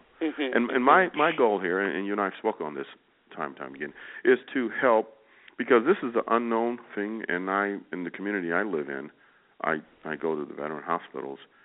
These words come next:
Speaker 2: and, and the, the conditions exist, oftentimes undiagnosed, and w-, and there are some other psychological problems going on, but no one seemed to recognize it all began with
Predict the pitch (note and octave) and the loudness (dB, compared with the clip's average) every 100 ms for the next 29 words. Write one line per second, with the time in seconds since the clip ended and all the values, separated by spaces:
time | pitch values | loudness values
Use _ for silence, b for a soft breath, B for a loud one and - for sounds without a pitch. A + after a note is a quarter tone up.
0 | b b _ _ _ _ G#2 F#2+ - F2+ | b b _ _ _ _ 2 2 0 -4
1 | F2 E2+ D2+ - - D#2+ E2 E2+ E2 D#2 | -2 -4 -6 -10 -8 -2 -2 -2 -6 -10
2 | D2 D#2 G#2 G#2+ - - _ _ _ - | -6 0 0 0 -12 -20 _ _ _ -2
3 | F#2+ F2+ E2 F2 D#2 E2 C#2+ E2 D2 D2+ | 0 0 -4 -2 -2 -6 -2 0 0 -2
4 | E2+ F2 - - D#2+ - B B B - | -6 -6 -10 -12 -10 -10 B B B -4
5 | D#2+ E2 D#2+ - E2 D2+ - G#2 G2+ F#2+ | 0 0 -2 -6 -10 -4 0 2 4 2
6 | - - _ _ _ _ _ - - D#2+ | 0 -12 _ _ _ _ _ -10 -2 -2
7 | E2+ F2 G#2 - C#2 - C2 C2+ - C2 | 2 2 2 -2 -12 -4 -4 -4 -14 -14
8 | B1+ C2 C2+ C#2 B B C#2+ D2 F2+ F#2 | -12 -10 -10 -12 B B -10 -6 -4 -4
9 | E2+ F2+ D2+ D2 E2 - D2+ D2 C#2+ D2 | -6 -8 -8 -2 -2 -2 -6 -6 -4 -4
10 | C#2+ C2+ - D#2 C2+ C2 D#2 | -4 -6 -10 -8 -8 -6 -8